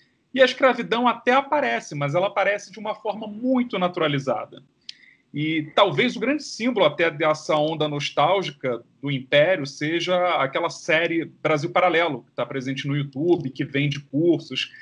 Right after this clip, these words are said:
que é uma empresa. É, eu queria saber como que você vê essa onda nostálgica. E isso tá acontecendo pela primeira vez? A gente já experimentou algo parecido antes? O que que você acha?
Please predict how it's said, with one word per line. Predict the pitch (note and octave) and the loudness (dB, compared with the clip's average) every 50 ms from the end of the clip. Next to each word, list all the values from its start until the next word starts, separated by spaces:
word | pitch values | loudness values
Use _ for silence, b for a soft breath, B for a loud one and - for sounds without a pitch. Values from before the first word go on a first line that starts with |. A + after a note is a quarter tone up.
| B B B | B B B
que | - D#3+ | 2 2
é | |
uma | D#3 D#3+ E3+ F3+ | 2 4 2 0
empresa. | F#3 F3+ - F3 E3 D#3+ D#3 C#3+ B2+ B2 A#2+ A#2 A#2 - _ b b b b b b b b | 0 0 2 4 4 4 4 4 0 -2 -6 -8 -8 -12 _ b b b b b b b b
É, | - C3+ C#3 C#3+ C#3+ C#3+ D3 | -2 0 2 2 4 4 4
eu | D#3 F3 | 2 2
queria | F3 B3+ B3+ B3 | 2 2 2 4
saber | C4 C4 - B3 | 2 2 2 2
como | - C#4+ D4 C#4+ | -2 -2 -4 -4
que | - C#4 | -4 -4
você | C#4+ C#4 B3+ C4+ C#4+ B3+ | -4 -4 0 0 0 0
vê | C#4 - A#3+ A#3 A3+ A3+ - - | 2 4 4 4 4 4 0 -10
essa | - F#3+ F#3 - G#3+ F#3+ | -12 -10 -6 -4 -2 0
onda | F#3+ G3 G3 F#3+ E3 G3 F#3+ F#3+ F#3 | 0 0 -2 0 2 4 4 4 4
nostálgica. | F#3 F#3 F#3+ F#3 - - - D#3+ D#3 D#3 D3+ C#3+ D3+ C#3+ - C#3+ C3 B2+ B2 - _ _ _ _ _ - - | 2 -2 -4 -4 -4 0 0 2 2 2 2 0 -4 -4 -4 -4 -4 -4 -4 -10 _ _ _ _ _ -14 -10
E | D3 D#3+ F3 | -8 -6 -6
isso | G3 - - | -6 -6 -2
tá | G3+ B3 | 0 0
acontecendo | A#3 - A3 G#3+ G3 - A3 F#3+ | 0 0 0 0 0 0 0 2
pela | C#3+ G#3 G3 F3+ | 4 4 4 4
primeira | F3+ - F3+ F3+ F#3 F3 D3 | 2 0 0 2 4 2 2
vez? | C3+ - - C#3 D#3 F#3 G3 G3 F#3 E3+ C#3+ | 2 0 -4 -2 0 2 2 2 2 0 0
A | C#3+ C#3+ | -2 -4
gente | C#3+ E3+ - - - D3+ | -6 -6 -10 -8 -6 -2
já | D3 E3+ | -2 0
experimentou | E3 - - - F#3 F3+ F3 E3+ D#3 C#3+ E3 D3+ | 0 0 2 4 2 2 2 0 -2 0 2 2
algo | D#3 E3+ E3 D#3 | 2 2 2 0
parecido | D3 F3+ D#3+ D#3 D3 - - - E3 D3 C#3+ C3 | 2 2 2 2 0 -4 -4 -4 -4 -2 -2 -4
antes? | A2+ A#2 C#3 E3 F3+ F#3 F#3 F3 D#3 D3+ D3+ C#3+ - - - B2 - | -4 -2 -2 0 0 0 0 0 -2 -4 -6 -8 -10 -10 -8 -8 -8
O | - | -6
que | - B3 | -8 -10
que | - | -4
você | B3+ G#3+ - A3 | -4 -2 2 4
acha? | E3 C3 A#2+ A2 - - - | 4 4 2 0 -4 -10 -12